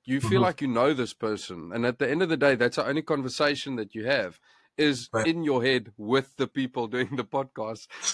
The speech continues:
Speaker 2: Right.
Speaker 1: But I, I, I kind of enjoy that, 'cause you feel like you get to know people. I mean, I've listened now to so many of your podcasts that I've actually feel like I know you, and it's so weird meeting,
Speaker 2: <laughs>
Speaker 1: meeting you now,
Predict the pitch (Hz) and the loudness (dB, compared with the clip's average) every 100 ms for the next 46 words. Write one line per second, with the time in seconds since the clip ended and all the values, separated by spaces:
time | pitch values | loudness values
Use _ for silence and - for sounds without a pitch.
0 | - - 147 143 151 151 123 - _ - | -8 0 4 4 4 0 -4 -12 _ -10
1 | 165 - - 170 185 175 170 156 147 127 | -10 -8 -4 -2 0 2 2 0 -2 2
2 | 151 190 131 117 139 123 131 - 165 160 | 4 4 2 -2 -6 -8 -8 -2 2 2
3 | 151 _ _ _ 131 127 143 135 135 139 | 0 _ _ _ -8 -2 -2 -2 0 2
4 | 190 190 104 - 101 107 123 117 160 143 | 2 0 -8 -8 -10 -8 -6 0 0 0
5 | 156 - 160 123 131 120 95 110 123 - | -4 -4 -8 -4 -2 -2 -4 -10 -14 -2
6 | 156 147 143 131 110 131 143 120 104 - | 0 0 -2 -4 -2 -2 -2 -2 -4 -2
7 | 110 113 - 117 123 120 _ - 131 - | -4 -4 -6 0 0 0 _ -6 -6 -2
8 | 135 120 139 120 107 117 110 117 131 101 | -4 -2 0 2 2 0 2 2 2 0
9 | 98 - _ _ - 131 135 - 196 175 | -6 -8 _ _ -4 -2 0 2 4 4
10 | 139 143 131 120 - _ _ _ _ - | 4 4 4 0 -6 _ _ _ _ -4
11 | 117 151 185 - 170 147 110 - - _ | 4 4 4 2 2 2 0 -6 -12 _
12 | _ _ _ - 127 127 165 170 170 135 | _ _ _ -8 0 4 4 2 2 2
13 | 113 104 98 90 87 117 | 4 2 2 2 0 -2